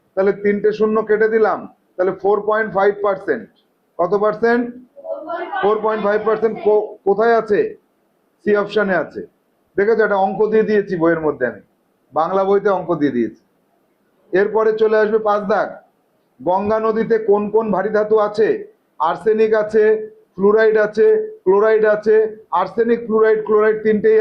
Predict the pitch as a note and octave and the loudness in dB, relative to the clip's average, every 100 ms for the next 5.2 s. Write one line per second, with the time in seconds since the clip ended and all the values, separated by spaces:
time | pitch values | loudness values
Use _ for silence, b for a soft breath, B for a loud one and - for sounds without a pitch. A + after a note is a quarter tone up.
0 | G3+ F#3+ B2+ - _ - F#3+ G3+ G3+ G#3+ | 2 0 0 -2 _ -4 0 2 2 0
1 | G#3+ G#3+ A3 A3 A3 A3+ G#3+ A3 G3+ B2+ | 0 0 -2 -2 -2 0 0 0 0 -2
2 | - _ _ _ _ _ _ _ _ C#3 | -4 _ _ _ _ _ _ _ _ -4
3 | D#3 F#3 F3+ F3 D#3+ B2+ A2 F2+ - _ | -2 0 0 0 0 0 -2 -6 -14 _
4 | - E3 F#3 G3 G#3+ G#3+ G3+ G3+ G#3+ G#3+ | -6 -4 -2 0 0 0 0 0 -2 0
5 | A#3 | 0